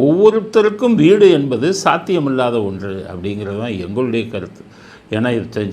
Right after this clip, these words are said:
சென்னையில பார்த்தீங்கன்னா ஐம்பத்தோரு சதவீதம் பேர் வாடகைக்கு இருக்கிறவங்க தான். அதனால நீங்க எல்லோருக்கும் வீடு அப்படிங்கிறது வந்து கொடுக்கறத விட, அதுல உள்ள கூடிய இது, வாடகை வீட்டுல இருக்கிறவங்கெல்லாம் வருங்காலத்துல என்னென்ன, அந்த ஒரு ச-, ஸ்டாலின் வந்ததுக்கப்புறம்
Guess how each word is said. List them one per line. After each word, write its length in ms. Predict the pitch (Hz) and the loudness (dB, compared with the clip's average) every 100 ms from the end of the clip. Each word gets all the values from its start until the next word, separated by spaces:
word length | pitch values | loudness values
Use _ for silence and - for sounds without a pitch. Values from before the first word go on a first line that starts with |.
| - | -2
சென்னையில 320 | 131 175 151 123 | 0 2 2 0
பார்த்தீங்கன்னா 420 | 117 117 113 135 113 | -4 -4 -4 -4 -4
ஐம்பத்தோரு 560 | 107 147 196 190 170 135 117 | -2 0 2 4 2 2 -2
சதவீதம் 440 | 120 131 120 107 101 | -2 -2 -2 -4 -4
பேர் 160 | 107 165 | -4 -2
வாடகைக்கு 400 | 139 135 135 117 | 0 2 0 -2
இருக்கிறவங்க 480 | 101 85 85 87 85 87 | -8 -10 -12 -14 -14 -14
தான். 100 | - - - - - - - | -16 -20 -20 -20 -20 -20 -14
அதனால 400 | 104 120 165 214 196 | -6 -2 2 2 0
நீங்க 160 | 156 120 | 0 0
எல்லோருக்கும் 520 | 131 190 196 202 214 160 | 4 4 2 -2 -2 4
வீடு 300 | 160 160 170 143 101 | 4 4 2 2 0
அப்படிங்கிறது 520 | 104 123 147 143 127 120 | -2 -2 -2 -2 -2 -2
வந்து 220 | 117 113 120 117 | -4 -4 -4 -6
கொடுக்கறத 420 | 101 95 170 110 107 | -8 -8 -6 -4 -4
விட, 160 | 104 127 87 87 120 - - - - - | -4 -4 -6 -8 -10 -12 -20 -20 -18 -4
அதுல 220 | 135 196 214 | 0 4 4
உள்ள 160 | 226 226 220 | 4 2 2
கூடிய 340 | 196 185 160 151 | 2 2 2 2
இது, 120 | 151 131 | 2 2
வாடகை 280 | 120 160 208 190 | 2 2 2 2
வீட்டுல 240 | 175 170 | 0 -2
இருக்கிறவங்கெல்லாம் 640 | 156 160 151 147 147 139 123 | -4 -4 -4 -2 -2 -2 -2
வருங்காலத்துல 600 | 131 135 135 120 131 131 | -2 -2 -2 -2 -2 0
என்னென்ன, 340 | 123 131 123 127 | -2 -4 -4 -4
அந்த 120 | 120 113 | -4 -4
ஒரு 120 | 113 110 | -4 -6
ச-, 240 | 107 110 107 | -8 -6 -6
ஸ்டாலின் 440 | - 113 123 131 120 | -4 -4 -2 -2 -4
வந்ததுக்கப்புறம் 640 | 113 123 117 117 110 113 | -4 -4 -4 -4 -6 -8